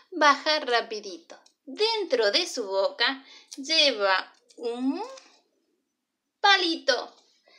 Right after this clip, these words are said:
Lleva un palito y se vuelve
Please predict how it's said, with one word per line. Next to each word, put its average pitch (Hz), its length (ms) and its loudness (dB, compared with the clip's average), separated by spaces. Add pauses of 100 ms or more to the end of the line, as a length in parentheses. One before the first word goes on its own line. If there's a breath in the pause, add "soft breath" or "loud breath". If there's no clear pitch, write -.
(520 soft breath)
Lleva 185 400 -4 (220)
un 233 300 -14
palito 302 560 -4 (460 soft breath)
y 392 120 -2
se 349 200 -2
vuelve 180 720 0